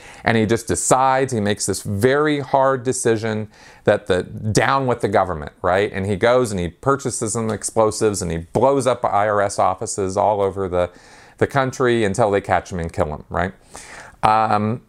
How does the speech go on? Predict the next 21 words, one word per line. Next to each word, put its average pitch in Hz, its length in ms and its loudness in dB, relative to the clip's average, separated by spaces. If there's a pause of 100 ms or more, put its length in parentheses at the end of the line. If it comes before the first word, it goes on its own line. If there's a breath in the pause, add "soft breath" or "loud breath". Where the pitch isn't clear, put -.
(180)
so 123 300 4
that 139 420 0
would 143 240 0
be 104 440 0
an 113 120 -2 (100)
evil 139 440 2
purpose - 680 -2
that 98 180 -6
this 110 180 2
person 92 680 -2 (680 soft breath)
decided. 110 680 2
They 90 100 0
made 113 220 2
a, 107 320 0
an - 220 -2
active, 156 560 0
knowing 147 680 0
decision 120 680 0
to 107 100 -2
do 110 260 2
that. - 220 -2